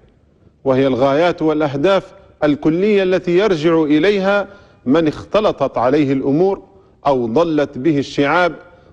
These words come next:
خصوصا عند غلبة العصبيات والتقليد، أو من احتار في البحث عن مخرج الأزمة أو غابت عنه الحلول الشرعية النا-، في-، للنازلة، لنازلة معينة،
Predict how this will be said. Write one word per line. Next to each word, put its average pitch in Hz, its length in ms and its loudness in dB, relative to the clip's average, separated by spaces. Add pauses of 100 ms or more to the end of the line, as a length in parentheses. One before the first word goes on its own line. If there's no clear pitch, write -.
(100)
خصوصا 143 680 -2
عند 151 280 0
غلبة 151 520 0
العصبيات 151 760 -2
والتقليد، 165 580 -2 (680)
أو 214 160 2
من 214 180 -2
احتار 143 680 -2
في 160 60 -2
البحث 165 460 -2 (400)
عن 196 280 0
مخرج 135 440 -2
الأزمة 160 760 0 (520)
أو 165 240 2
غابت 151 480 0
عنه 147 320 0
الحلول 156 480 2
الشرعية 170 840 -2 (300)
النا-، 175 420 0
في-، 156 300 0 (120)
للنازلة، 139 720 2 (120)
لنازلة 127 580 0
معينة، 131 680 0